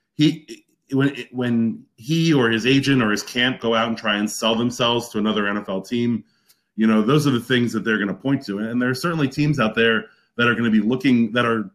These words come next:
decent teams that are gonna be looking for starting quarterbacks for next year. Um,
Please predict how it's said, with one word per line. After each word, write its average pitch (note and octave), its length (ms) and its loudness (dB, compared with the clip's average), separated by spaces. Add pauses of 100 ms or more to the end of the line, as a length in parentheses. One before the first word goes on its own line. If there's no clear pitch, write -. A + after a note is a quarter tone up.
decent B2+ 320 -2
teams B2 220 0
that A2 60 -2
are G2+ 40 -2
gonna G#2 120 0
be G2+ 80 -2
looking A2 260 -2
for G#2+ 100 -10
starting G#2+ 320 -4
quarterbacks G#2+ 460 -2
for G2+ 100 -8
next G#2+ 280 -6
year. A2+ 300 -2 (400)
Um, G2 420 -2